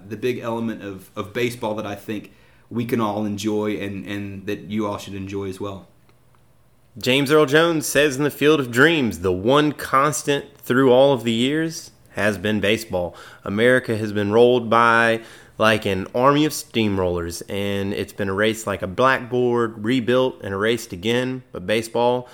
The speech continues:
Speaker 2: has been, marked the time. This field, this game is a part of our past. It reminds us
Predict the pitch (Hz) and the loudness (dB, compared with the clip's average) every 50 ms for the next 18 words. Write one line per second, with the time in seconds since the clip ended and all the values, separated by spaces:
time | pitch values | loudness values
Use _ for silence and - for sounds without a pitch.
0 | - - - - _ _ - 107 101 95 90 92 107 95 - 110 113 123 139 147 | -20 -20 -20 -20 _ _ -4 -2 -2 -2 -2 -4 -6 -4 -4 0 2 2 2 2
1 | - 123 120 113 - 131 127 135 143 143 143 147 147 143 107 101 101 95 - - | 0 -2 -6 -4 0 0 0 2 0 -2 -2 -4 -6 -8 -8 -6 -6 -6 -8 -10
2 | - - - 135 139 143 143 143 143 139 131 107 101 95 87 - 98 90 107 117 | -8 -4 -2 0 0 0 0 -2 -4 -6 -6 -8 -8 -8 -8 -10 -6 -2 -2 0
3 | 123 131 131 135 131 131 - 98 95 90 95 - - - - 165 - 127 104 107 | 0 0 -2 -4 -4 -4 -6 -6 -6 -6 -8 -10 -8 -2 0 2 2 2 2 0
4 | 98 92 - - - 123 127 135 131 139 135 - - - - 90 98 98 98 107 | 0 -2 -2 -4 -4 -2 -2 -2 -2 -4 -8 -12 -14 -12 -10 -8 -8 -6 -2 -2
5 | 113 127 127 127 117 117 113 110 - | 0 0 0 -2 -2 -4 -6 -8 -10